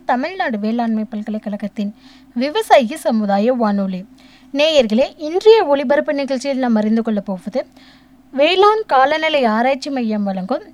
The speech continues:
இன்றைக்கான கோயம்புத்தூர் மாவட்ட வானிலை சார்ந்த வேளாண் அறிக்கை. இன்று மிதமான மழை எதிர்பார்க்கப்படுகிறது.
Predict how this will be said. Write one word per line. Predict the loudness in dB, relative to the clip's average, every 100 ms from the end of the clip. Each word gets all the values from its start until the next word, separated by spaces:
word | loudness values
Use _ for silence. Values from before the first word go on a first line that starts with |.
| -10
இன்றைக்கான | -6 -4 -2 -2 0 0 2 -2 0
கோயம்புத்தூர் | 0 0 -2 -6 -6
மாவட்ட | -4 -4 -2 -2 -2
வானிலை | -2 0 0 -2
சார்ந்த | -2 -4 -2 -2
வேளாண் | -2 -2 0 0 -2
அறிக்கை. | -4 -8 -12 -14 -18 -20 -20 _ _ _ _
இன்று | -6 -2 0 0 0
மிதமான | 0 0 2 2 2
மழை | 0 0 0 0
எதிர்பார்க்கப்படுகிறது. | -2 2 0 0 -4 -4 -4 -4 -4